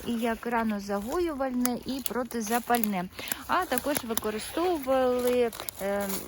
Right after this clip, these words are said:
коли довго не загоювалися рани у дорослих. Також присипали цим порошком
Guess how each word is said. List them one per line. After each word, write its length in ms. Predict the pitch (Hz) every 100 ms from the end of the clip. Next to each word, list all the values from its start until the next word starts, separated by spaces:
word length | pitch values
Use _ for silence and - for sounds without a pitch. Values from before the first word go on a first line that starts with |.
| - 202
коли 260 | - 240 302
довго 400 | 220 277 247 240
не 140 | 220
загоювалися 1040 | 202 208 208 254 254 220 226 220 - 214 202
рани 320 | 226 240 208
у 120 | 214
дорослих. 720 | 214 240 226 202 196 - 180 -
Також 600 | 208 208 185 185 - 190 180
присипали 600 | - 208 - 202 214 196
цим 300 | 202 - 220
порошком 680 | 202 208 240 - - 440 466